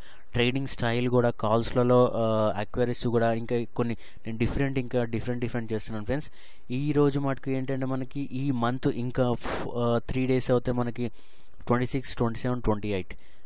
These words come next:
అయితే మనకి ఫిబ్రవరి అనేది అయిపోతుంది ఫ్రెండ్స్. ఈ త్రీ డేస్ మటుకే నా అండర్లో డీమాట్ అకౌంట్ ఓపెన్ చేసిన వాళ్ళకి కాల్స్ వస్తాయి. మీకు మార్చ్ ఫస్ట్ నుంచి కాల్స్ అనేది మీకు ఎవరికి కానీ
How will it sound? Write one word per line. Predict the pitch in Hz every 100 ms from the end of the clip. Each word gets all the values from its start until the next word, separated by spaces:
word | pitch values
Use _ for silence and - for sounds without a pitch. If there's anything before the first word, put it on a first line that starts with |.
| - -
అయితే | 110 117 131
మనకి | 127 123 117 120 113 101
ఫిబ్రవరి | - 110 120 120
అనేది | 117 120 117
అయిపోతుంది | 110 113 110 113
ఫ్రెండ్స్. | 120 123 110
ఈ | 117 - - - - -
త్రీ | 131 131
డేస్ | 135 127
మటుకే | 127 120 - 135 135 - - - -
నా | 113
అండర్లో | 123 123 120 127 127
డీమాట్ | 120 117 120 120
అకౌంట్ | 120 123 120
ఓపెన్ | 110 117 117
చేసిన | 113 -
వాళ్ళకి | 113 113 113 113 120 120 - - - - - - - - - -
కాల్స్ | 110 117 -
వస్తాయి. | 117 - 127 127 113
మీకు | 117 110 123
మార్చ్ | 110 104 117 - - -
ఫస్ట్ | - 117 - -
నుంచి | 113 110 - 117 - - - - -
కాల్స్ | 113 123 -
అనేది | 120 120 123
మీకు | 117 117 113
ఎవరికి | 110 117 117
కానీ | 113 117